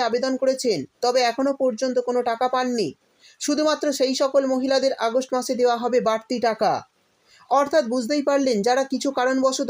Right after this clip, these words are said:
গত কয়েক মাসের টাকা অ্যাকাউন্টে পাননি, তাদেরই কিন্তু এই আগস্ট মাসে বাড়তি টাকা অ্যাকাউন্টে দেওয়া হবে। নবান্ন সূত্রে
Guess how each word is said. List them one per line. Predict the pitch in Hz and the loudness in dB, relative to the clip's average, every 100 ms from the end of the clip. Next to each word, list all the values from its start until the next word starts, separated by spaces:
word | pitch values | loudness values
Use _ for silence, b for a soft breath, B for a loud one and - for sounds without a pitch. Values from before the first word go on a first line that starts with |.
| 220 | 0
গত | 240 254 247 | 0 0 0
কয়েক | 240 240 | -2 -2
মাসের | 254 262 254 | -4 -2 -2
টাকা | 240 240 | -2 -2
অ্যাকাউন্টে | 220 240 254 269 | 0 0 0 0
পাননি, | 269 262 247 180 - b b b | 0 0 0 -2 -4 b b b
তাদেরই | 226 226 285 277 | -2 0 -2 0
কিন্তু | 262 269 226 | -2 0 0
এই | 254 233 | 2 2
আগস্ট | 220 254 254 | 0 -2 -2
মাসে | 254 247 | -4 -2
বাড়তি | 220 220 - 247 | 0 -2 -2 -2
টাকা | 247 254 | 0 0
অ্যাকাউন্টে | 233 233 233 240 208 | 0 0 0 0 2
দেওয়া | 233 220 | 2 2
হবে। | 214 190 131 - _ _ _ b 202 | 2 0 -2 -6 _ _ _ b -2
নবান্ন | 240 262 294 311 | 0 2 2 0
সূত্রে | 294 269 269 | -2 -4 -2